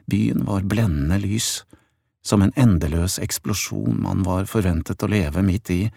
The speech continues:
og nettene, når de omsider kom, føltes som hallusinasjoner ladet med elektrisitet. Man kunne se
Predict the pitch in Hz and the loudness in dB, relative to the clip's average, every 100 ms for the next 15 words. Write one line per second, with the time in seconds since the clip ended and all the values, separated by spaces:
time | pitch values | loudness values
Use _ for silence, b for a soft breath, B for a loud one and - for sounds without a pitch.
0 | B B B 104 92 - - - 131 b | B B B 2 2 -2 -4 -2 -4 b
1 | b b 107 98 95 95 104 87 95 92 | b b 2 4 4 2 2 2 2 0
2 | 73 - B B 110 78 - - 95 82 | -2 -4 B B -4 -2 -4 -4 -2 -2
3 | 82 87 - 95 92 - 80 76 87 92 | 0 -2 -2 0 0 0 -2 2 2 2
4 | 104 107 92 85 - 95 98 95 - 98 | 2 0 0 -4 -4 -4 -2 -2 -2 -4
5 | 92 120 110 117 - - - _ _ _ | -4 -4 -4 -6 -8 -20 -20 _ _ _
6 | _ _ _ _ _ _ 107 117 113 110 | _ _ _ _ _ _ 0 2 4 2
7 | - 95 101 | 2 0 0